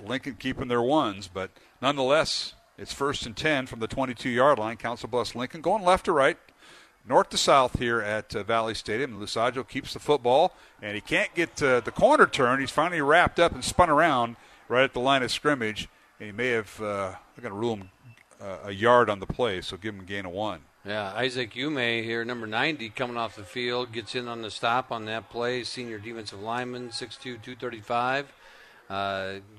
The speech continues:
Speaker 2: good kid, and, and, uh, great to see him get on the field and make a play.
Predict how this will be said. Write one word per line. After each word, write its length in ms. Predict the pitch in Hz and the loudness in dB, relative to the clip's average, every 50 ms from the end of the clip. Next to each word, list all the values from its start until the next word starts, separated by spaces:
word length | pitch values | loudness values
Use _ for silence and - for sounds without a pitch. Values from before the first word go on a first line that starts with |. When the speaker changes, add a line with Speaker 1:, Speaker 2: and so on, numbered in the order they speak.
| 107 107 | -12 -4
Speaker 2:
good 280 | 123 131 117 107 - | -4 -4 -4 -4 -10
kid, 420 | - 123 120 117 113 113 110 107 98 | -4 -2 0 0 2 0 -2 -4 -6
and, 240 | 101 101 98 98 101 | -12 -12 -10 -10 -10
and, 380 | 101 98 98 98 98 98 95 | -10 -8 -8 -8 -10 -10 -10
uh, 300 | 98 98 95 95 95 95 | -8 -8 -8 -8 -8 -10
great 340 | 92 98 107 117 117 107 - | -12 -10 -6 -6 -6 -6 -6
to 40 | - | -10
see 200 | - 117 104 110 | -10 -8 -8 -8
him 120 | 110 107 | -10 -8
get 120 | 101 107 104 | -8 -6 -6
on 180 | 104 104 101 | -6 -6 -8
the 60 | 92 | -14
field 260 | - - 110 104 101 95 | -14 -14 -14 -12 -12 -12
and 80 | 98 | -12
make 140 | 98 95 - | -14 -14 -16
a 40 | 82 | -16
play. 340 | - - 104 113 104 87 | -14 -10 -10 -10 -10 -10